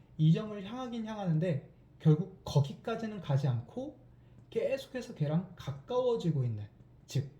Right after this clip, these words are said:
그 직전까지 계속 가까워지고 있는 상황인 거야.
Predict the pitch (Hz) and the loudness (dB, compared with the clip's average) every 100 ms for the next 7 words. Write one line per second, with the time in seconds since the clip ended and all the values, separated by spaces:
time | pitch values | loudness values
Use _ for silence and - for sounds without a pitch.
0 | - 214 233 - 151 - 254 254 190 185 | -8 -6 -6 -6 -6 -4 -6 -4 -6 -6
1 | 190 175 - 160 208 226 143 117 175 170 | -8 -10 -8 -8 -6 -8 -8 -6 -4 -4
2 | 160 139 117 123 170 - - - 196 175 | -2 -2 -2 -2 -4 -6 -16 -10 -6 0
3 | 120 104 92 | -2 -2 -12